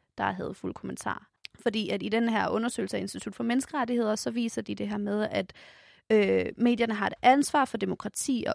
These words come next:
ytringsfrihed, som vi har snakket om. Og der siger de blandt andet, "Den offentlige debat er en hjørnesten i vores demokratiske samfund. Ikke, øh, som en grundlovssikret rettighed eller institution,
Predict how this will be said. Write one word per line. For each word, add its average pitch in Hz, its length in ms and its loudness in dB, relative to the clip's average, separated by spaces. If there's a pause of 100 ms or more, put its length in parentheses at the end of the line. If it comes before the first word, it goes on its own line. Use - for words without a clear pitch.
ytringsfrihed, 294 720 0
som 214 200 -6
vi 208 60 -6
har 262 260 -4
snakket 277 500 -2
om. 294 200 -2 (560)
Og 247 140 4
der 269 60 2
siger 277 280 -2
de 285 100 0
blandt 240 240 0
andet, 202 300 -2 (240)
"Den 247 140 2 (100)
offentlige 285 460 4
debat 233 460 0 (100)
er 220 280 0
en 220 200 -2
hjørnesten 220 760 0
i 226 60 -2
vores 202 240 0
demokratiske 214 720 0
samfund. - 520 -6 (600)
Ikke, 269 420 2 (540)
øh, 214 360 4
som 214 220 0
en 208 80 0
grundlovssikret 233 840 0
rettighed 262 560 4
eller 208 160 -2
institution, 285 640 -2